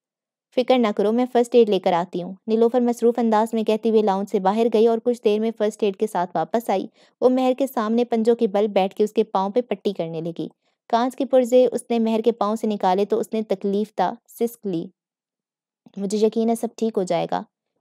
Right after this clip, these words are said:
नीलोफर ने पट्टी करते हुए महर से कहा, जो कि इस वक्त गहरे सदमे में लगती थी। "अनाया के एंगर इश्यूज ट्रिगर होने लगे हैं,"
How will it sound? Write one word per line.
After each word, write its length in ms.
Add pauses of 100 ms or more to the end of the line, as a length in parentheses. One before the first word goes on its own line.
नीलोफर 400
ने 160
पट्टी 340
करते 300
हुए 180
महर 240
से 160
कहा, 320 (340)
जो 180
कि 120
इस 240
वक्त 180
गहरे 180
सदमे 360
में 100
लगती 300
थी। 160 (640)
"अनाया 300
के 120
एंगर 260
इश्यूज 300
ट्रिगर 300
होने 220
लगे 220
हैं," 160